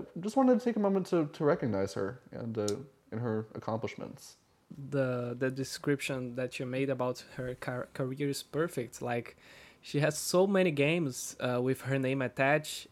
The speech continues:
Speaker 2: and those are really, like, historically impor-, important games. And I never heard about her before, and now that I'm seeing, uh, all the games that she worked on,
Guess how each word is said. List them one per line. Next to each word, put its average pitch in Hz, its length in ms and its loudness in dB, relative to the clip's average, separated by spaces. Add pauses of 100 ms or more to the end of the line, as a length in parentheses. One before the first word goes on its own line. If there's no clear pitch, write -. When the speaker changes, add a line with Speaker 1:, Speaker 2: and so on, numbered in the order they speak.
Speaker 2:
and 127 440 0
those 147 200 0
are 143 240 2
really, 139 420 -2
like, 127 480 -4 (140)
historically 143 920 2
impor-, - 260 -4
important 156 580 0
games. 117 420 -6 (560)
And 131 720 4
I 165 80 6
never 220 240 4
heard 190 260 4
about 135 340 4
her 185 200 0
before, 139 560 0 (520)
and 127 400 0
now 143 220 6
that 175 160 4
I'm 147 140 4
seeing, 156 840 -2
uh, 127 200 -2
all 143 220 4
the 151 100 2
games 139 200 -2
that 131 120 0
she - 120 -6
worked 147 280 0
on, 127 200 -2